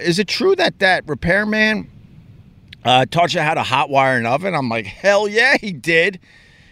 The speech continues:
And I ended up, uh, I ended up making pizza in the, in the oven. So basically, if, uh, if you haven't been following along, uh, I had an oven issue. Uh, I did the YouTube videos,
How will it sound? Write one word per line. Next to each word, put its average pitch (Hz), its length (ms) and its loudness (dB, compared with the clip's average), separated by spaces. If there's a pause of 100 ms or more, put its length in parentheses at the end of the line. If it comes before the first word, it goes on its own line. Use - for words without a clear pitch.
And 165 160 -2
I 180 120 4
ended 208 260 0
up, 190 260 -2
uh, 202 40 4
I 185 460 2
ended 208 200 2
up 202 80 0
making 202 320 -4
pizza 220 480 0
in 151 120 -4
the, 143 200 0 (100)
in 143 80 0
the 139 140 0
oven. 107 420 0 (680)
So 185 200 -2
basically, 180 640 0
if, 147 140 -6
uh, 165 180 0
if 165 120 0
you 180 80 0
haven't 190 260 0
been 165 100 0
following 196 580 0
along, 143 540 2
uh, 139 40 0 (200)
I 131 120 0
had 151 140 2
an 147 120 0
oven 143 260 4
issue. 127 500 0 (680)
Uh, 143 400 0
I 147 340 0
did 165 220 -2
the 143 180 -4
YouTube 139 440 0
videos, 165 920 0